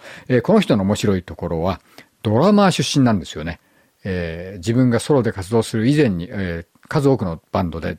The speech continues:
セッションドラマーとして活躍してました。まあ、歌も素晴らしいんですけれども、このリズム感が素晴らしいっていうのはやっぱり、あの、ドラマー出身ならではだと思うんですよね。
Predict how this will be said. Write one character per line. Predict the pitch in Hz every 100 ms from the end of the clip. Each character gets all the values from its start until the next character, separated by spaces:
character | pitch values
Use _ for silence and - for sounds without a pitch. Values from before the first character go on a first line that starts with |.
| _
セ | - 101
ッ |
シ | -
ョ |
ン | 135
ド | 135
ラ | 127
マ | 98
ー |
と | 87
し | -
て | -
活 | - -
躍 | 73 -
し |
て | 82
ま | 73
し |
た。 | - - - - - - - -
ま | 104
あ、 |
歌 | 98 147
も | 160 98
素 | - 101
晴 |
ら | 95
し | -
い | 98
ん |
で | 80
す | -
け | 85
れ |
ど | 85
も、 | 110 123 -
こ | 98
の | 82
リ | 82
ズ | 101 135
ム | 156
感 | 135 104
が | 80
素 | -
晴 | 95
ら | 92
し | 101
い |
っ |
て | -
い | 87
う |
の |
は | 80
や |
っ | -
ぱ | 104
り、 | 85 82
あ | -
の、 | 78
ド | 76 92
ラ | 113
マ | 120
ー |
出 | 104 104 - 101
身 |
な | 110 151
ら |
で | 101
は | 85
だ | 78
と |
思 | 85 85
う |
ん |
で | 80
す |
よ | 101
ね。 | 139